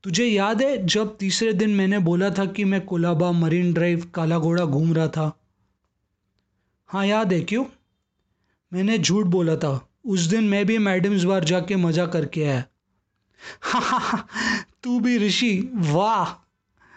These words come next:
अरे ये भी मज़ा करना नहीं, मज़ा लूटना है हर्ष के हिसाब से," श्याम बोलता है और सब हंसते हैं।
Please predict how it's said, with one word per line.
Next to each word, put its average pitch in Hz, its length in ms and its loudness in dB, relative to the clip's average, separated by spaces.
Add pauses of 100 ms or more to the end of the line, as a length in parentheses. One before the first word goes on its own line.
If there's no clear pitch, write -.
(160)
अरे 202 320 0
ये 208 80 2
भी 220 160 2
मज़ा 202 320 2
करना 214 360 0
नहीं, 220 380 0 (480)
मज़ा 180 280 0
लूटना 202 480 0
है 160 420 -2 (120)
हर्ष 180 240 -2
के 202 140 -2
हिसाब 170 320 0
से," 143 360 -2 (540)
श्याम 214 380 2
बोलता 208 280 2
है 233 80 2
और 233 60 2
सब 208 280 2
हंसते 170 380 0
हैं। 135 160 -6